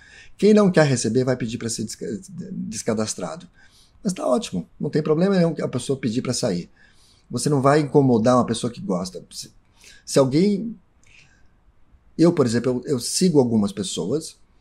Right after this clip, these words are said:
e eu sinto falta quando elas atrasam uma semana na postagem. Eu falo assim, "Pô, mas cadê? Onde está?" Porque eu gosto muito. Eu nunca vou pedir pra não receber.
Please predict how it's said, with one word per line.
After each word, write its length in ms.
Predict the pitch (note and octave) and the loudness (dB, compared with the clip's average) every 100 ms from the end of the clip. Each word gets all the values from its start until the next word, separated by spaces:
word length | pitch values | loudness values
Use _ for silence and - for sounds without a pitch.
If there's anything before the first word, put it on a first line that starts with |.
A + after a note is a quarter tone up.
| _ _ _ - | _ _ _ 0
e 80 | |
eu 120 | D3+ D3 | 0 2
sinto 300 | - F#3 F3+ | 0 -2 -2
falta 420 | - G3 G3 E3 | 2 2 2 2
quando 280 | D#3+ D3+ C#3+ | 2 4 4
elas 180 | C#3+ | 4
atrasam 420 | C#3+ C3+ C3+ C3 C3 | 2 2 2 2 0
uma 120 | C3 | -2
semana 400 | D#3 C#3 B2+ A2 | -2 0 0 0
na 100 | G#2+ | -2
postagem. 600 | A2 - F#2+ F2 G2 F#2 | -4 -6 -10 -8 -10 -12
Eu 80 | D#3 | -10
falo 80 | C#3+ | -10
assim, 100 | E3 | -6
"Pô, 80 | G#3+ | -2
mas 140 | E3 | -2
cadê? 400 | E3+ B3 C4+ C4+ - - | -2 -2 -4 -6 -12 -6
Onde 220 | G3+ F#3 | -2 0
está?" 360 | F3+ E3 - _ _ _ | 2 0 -2 _ _ _
Porque 120 | - | -2
eu 60 | B2+ | 4
gosto 360 | E3 D#3+ - | 4 2 0
muito. 260 | G#2 F2 - _ | -2 -2 -6 _
Eu 80 | E3 | 0
nunca 180 | G#3+ F#3+ | 2 2
vou 80 | C3+ | 0
pedir 260 | A#2 G#2+ | 0 -2
pra 240 | A2+ G#2+ G#2+ | -2 -2 2
não 220 | A#2+ A#2+ | 2 2
receber. 480 | G#2+ - F2+ E2 | 0 -6 -6 -8